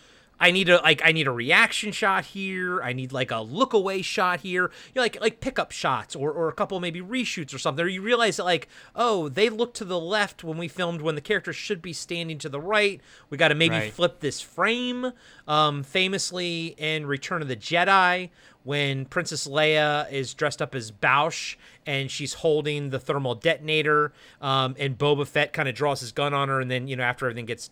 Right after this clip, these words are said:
Speaker 1: disarmed, he kinda nods at her. Um, you'll notice that his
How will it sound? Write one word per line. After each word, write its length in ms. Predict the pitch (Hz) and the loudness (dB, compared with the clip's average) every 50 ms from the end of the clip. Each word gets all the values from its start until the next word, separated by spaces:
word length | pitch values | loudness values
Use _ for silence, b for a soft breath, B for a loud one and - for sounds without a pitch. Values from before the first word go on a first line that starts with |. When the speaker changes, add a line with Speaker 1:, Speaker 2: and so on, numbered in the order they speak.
| _ _ 127 | _ _ -12
Speaker 1:
disarmed, 500 | 131 123 - - 127 127 123 127 127 120 | -10 -8 -6 -4 -4 -2 -2 -4 -4 -6
he 60 | 123 | -8
kinda 220 | - 135 120 110 | -6 -6 -6 -6
nods 400 | 107 110 117 113 120 127 131 120 | -8 -8 -6 -4 -4 -4 -4 -4
at 160 | 147 135 131 143 | -6 -4 -4 -4
her. 200 | 143 143 143 B B B B B B - | -4 -4 -4 B B B B B B -6
Um, 300 | 135 135 135 131 131 131 | -4 -2 -2 -4 -6 -6
you'll 180 | - 139 160 156 | -4 0 0 2
notice 380 | 151 156 165 190 202 226 - - | 6 8 8 8 8 6 2 2
that 120 | 190 165 | 0 0
his 320 | - 165 156 147 139 - | 0 0 -2 -2 -4 -8